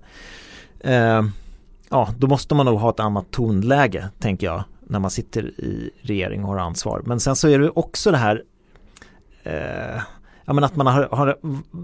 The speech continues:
man, man ser ju nu den här skakiga ekonomiska omvärlden och vill inte ha en expansiv, eh, ekonomisk politik, som man säger. Så man vill liksom hålla igen, man förstår vad, vad det kan betyda och vart det kan ta vägen om man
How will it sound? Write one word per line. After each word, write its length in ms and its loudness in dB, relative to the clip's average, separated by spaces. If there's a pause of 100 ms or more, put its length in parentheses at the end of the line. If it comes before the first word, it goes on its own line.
(640)
man, 360 0
man 200 2
ser 420 6
ju 140 6
nu 220 4
den 140 2
här 80 2
skakiga 460 0
ekonomiska 520 2
omvärlden 420 -2
och 140 -4
vill 140 2
inte 380 -2
ha 360 2
en 120 0
expansiv, 800 -4 (460)
eh, 500 -8 (320)
ekonomisk 500 -4
politik, 400 0
som 100 -6
man 80 -4
säger. 200 -6
Så 100 -6
man 120 0
vill 80 2
liksom 320 -4
hålla 340 2
igen, 280 4
man 120 -4
förstår 520 0 (420)
vad, 300 0
vad 180 4
det 60 4
kan 160 -2
betyda 480 4
och 120 -2
vart 220 2
det 60 -4
kan 200 -6
ta 120 -2
vägen 480 0
om 260 0
man 300 0